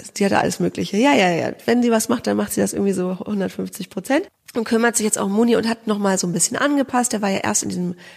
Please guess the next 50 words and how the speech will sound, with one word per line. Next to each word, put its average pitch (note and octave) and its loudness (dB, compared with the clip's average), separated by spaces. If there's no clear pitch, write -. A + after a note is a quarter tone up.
Laufstall G#3 2
am - -2
Ende A#3+ 0
der A3+ 0
Stallgasse. G#3+ -2
Da G#3+ 4
war G#3+ 0
der G#3+ 0
aber G3 0
ein F#3 2
bisschen F3+ -2
unruhig B3+ 2
und G#3 -2
dann G3 0
hat F#3+ -6
sie F#3+ -4
gesagt, F#3 -4
„Weißt G#3 0
du G3 0
was, F#3+ -2
wir G3 0
holen G#3 2
den F#3 0
hier F3+ 0
hoch D#4+ 2
zu - -2
den G3 0
anderen.“ C4 2
Also F3+ 2
der E3+ -2
war F#3 0
da F3+ 2
zwar F#3 -4
zu - -4
zweit, G3 2
aber - -4
trotzdem. G3+ -2
Der G3 4
hat A3+ 2
hier A3+ 4
nachts G3+ 0
seine F#3 0
Box - 0
und G#3 -2
weißt F#3 -2
du G3 -2
was? C4+ 2
In G3 0
dieser F#3+ 2
Box - 0